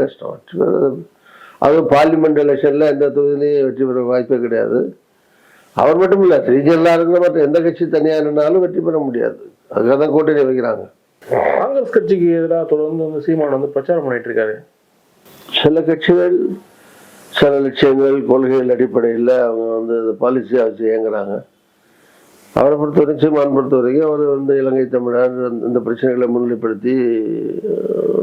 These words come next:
Speaker 1: நாம் தமிழர், இன்னும் அந்த, அந்த மாதிரி அவர் லைன்ல போயிட்டு இருக்காரு. So, அதனால all இந்தியா பார்ட்டி அவர் பி ஜே பி தான் அட்டாக் பண்றாரு, காங்கிரஸை கூடுதல் அட்டாக் பண்ணுவாரு. Left wing அது, அஹ், ஒரு கட்சி நடத்துறது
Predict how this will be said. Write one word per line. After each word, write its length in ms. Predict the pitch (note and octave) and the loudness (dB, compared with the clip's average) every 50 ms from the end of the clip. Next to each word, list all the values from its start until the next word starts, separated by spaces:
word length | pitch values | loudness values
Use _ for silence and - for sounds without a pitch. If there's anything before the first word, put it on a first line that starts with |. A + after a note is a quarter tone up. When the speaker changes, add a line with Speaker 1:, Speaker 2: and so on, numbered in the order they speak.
| - D#3 | 2 2
Speaker 1:
நாம் 200 | D3+ C#3+ C3+ C3 A#2+ | 2 2 2 2 0
தமிழர், 340 | B2 A#2+ A#2 A#2 A#2+ B2+ B2+ C#3 B2 | 0 0 0 -2 -2 -2 -2 -2 -2
இன்னும் 200 | A#2+ B2+ D3 C#3+ | 0 0 0 0
அந்த, 100 | C3 B2+ A#2+ - - | 0 -2 -2 -2 -2
அந்த 120 | C3+ C3 C3+ | -2 0 0
மாதிரி 180 | C#3+ D#3 D3+ D3+ C#3+ | 0 0 0 0 0
அவர் 140 | C#3+ C#3+ C#3+ C#3 C3+ | 0 -2 -2 -2 -2
லைன்ல 340 | C3+ C#3 D3 D3 D3 D3 C#3+ C3+ C3 | 0 0 0 0 -2 -4 -6 -2 -2
போயிட்டு 220 | C#3 D3 C#3+ - - | -2 -2 -2 -4 -10
இருக்காரு. 260 | F#2 - - - - _ _ _ _ _ _ _ _ _ _ _ - - - - - - - - - - - - - | -12 -12 -12 -12 -14 _ _ _ _ _ _ _ _ _ _ _ -20 -20 -20 -20 -20 -20 -20 -20 -20 -20 -16 -10 -2
So, 80 | - B2+ A#2+ | 0 2 2
அதனால 360 | C3+ C#3+ D3+ D3+ D#3 F3 F3+ E3+ D3 D#3+ | 2 2 2 2 2 4 4 4 4 4
all 100 | E3+ F3+ F3+ | 2 2 2
இந்தியா 200 | F3 F#3 F3+ E3+ - | 2 2 0 2 2
பார்ட்டி 240 | E3+ E3 D#3+ D#3+ E3 D3+ | 0 0 0 0 0 0
அவர் 160 | C3 - A2+ A2+ - - - - - A2 G#2 G#2 G#2+ G#2 A#2+ | 0 0 0 0 -2 -2 -4 -4 -4 -2 -2 -2 -2 -2 0
பி 80 | C#3+ C#3 C3 | 0 0 0
ஜே 60 | C3+ B2 B2 | 0 0 0
பி 80 | C3+ C3+ | 0 0
தான் 100 | C#3 C#3+ | 0 0
அட்டாக் 280 | D3 C3+ C3 B2+ A#2 B2+ | 0 0 -2 0 -2 -4
பண்றாரு, 340 | B2 A#2+ B2 B2 B2 C#3+ F3 - F3+ | -4 -2 -2 -2 0 0 0 0 0
காங்கிரஸை 400 | E3+ E3 D#3+ D#3 D3+ D3+ D#3 D#3+ D3+ | 0 0 0 -2 -2 -2 -4 -4 -4
கூடுதல் 300 | D3+ D3+ D3 D3 C#3 C3+ | -4 -4 -4 -4 -4 -4
அட்டாக் 280 | B2 C3 B2+ B2 - - | -4 -4 -6 -4 -6 -6
பண்ணுவாரு. 360 | - A#2 - - - - B2 - - _ _ _ G2 G2 - - - E2 - - B2+ C#3 C#3 C3+ | -6 -6 -4 -6 -6 -8 -12 -18 -20 _ _ _ -20 -20 -16 -14 -14 -14 -14 -12 -6 0 0 2
Left 200 | C3+ B2 C3 - D3+ | 2 2 0 0 0
wing 260 | C#3 C3+ C#3 C#3 C#3 C#3 | 0 0 0 0 0 0
அது, 140 | B2+ B2 B2 B2 B2 - _ _ _ _ _ - - - - - - - - - _ _ - - | 2 0 0 -2 -4 -8 _ _ _ _ _ -20 -20 -20 -20 -20 -20 -20 -20 -20 _ _ 0 2
அஹ், 160 | A#2+ B2 A#2+ A#2+ | 2 2 2 0
ஒரு 160 | C3 B2+ B2+ C3 A#2+ G#2 | 0 0 0 -2 0 2
கட்சி 240 | C3 C#3 C3+ - E3+ D3 D3 | 0 2 4 2 2 2 2
நடத்துறது 500 | C#3+ D3 C3 C#3+ C#3+ C#3+ C#3 C#3 D3+ | 0 0 0 0 2 2 2 2 2